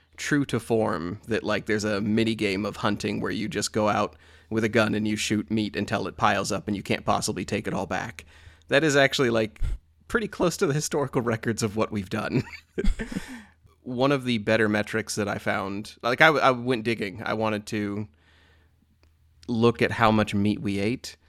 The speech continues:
But the problem with this is that shipping records for trains are the first time we actually knew how much meat we were eating. Um, if you go back to, like,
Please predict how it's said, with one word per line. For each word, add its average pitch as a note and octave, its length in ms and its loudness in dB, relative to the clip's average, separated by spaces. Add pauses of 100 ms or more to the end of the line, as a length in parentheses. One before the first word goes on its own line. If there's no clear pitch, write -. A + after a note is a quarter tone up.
(320)
But B2 180 0
the B2 80 2
problem B2+ 680 2
with A2 140 0
this G#2 420 -2
is G#2 280 -4
that G#2 200 -4
shipping B2 540 -2
records G#2 420 -2
for G2+ 160 -6
trains G#2 680 -2 (420)
are A#2 160 2
the A#2 80 0
first C3+ 260 0
time A2+ 180 4
we G#2+ 140 2
actually G#2 400 -2
knew A2 320 2
how G#2+ 120 -2
much G#2 200 -6
meat G#2+ 180 -2
we G#2 140 -2
were G#2 80 -6
eating. G#2 440 -8 (560)
Um, G2+ 480 0
if A2 140 -2
you A2+ 80 2
go A2 140 6
back G#2 220 6
to, A2 100 0
like, G2 500 -4